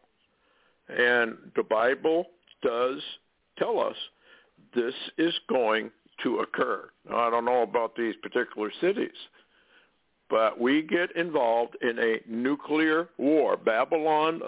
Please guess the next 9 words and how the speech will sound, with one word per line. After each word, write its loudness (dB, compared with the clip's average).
the 0
Great 0
and -4
the -2
great 0
city 2
Babylon 0
are 2
absolutely 2